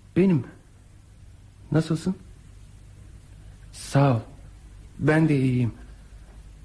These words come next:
Şaşırdın mı sesini duyunca? Hayır, hayır. Bayramını kutlamak istedim yalnızca.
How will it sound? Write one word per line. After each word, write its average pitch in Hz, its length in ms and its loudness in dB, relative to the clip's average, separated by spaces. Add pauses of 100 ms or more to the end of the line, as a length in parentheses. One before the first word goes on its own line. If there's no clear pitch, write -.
(200)
Şaşırdın 175 440 0
mı 285 60 2
sesini 160 380 2
duyunca? 120 360 0 (1200)
Hayır, 170 340 2 (340)
hayır. 147 320 2 (300)
Bayramını 170 600 4
kutlamak 135 400 0
istedim 127 360 0
yalnızca. 127 460 2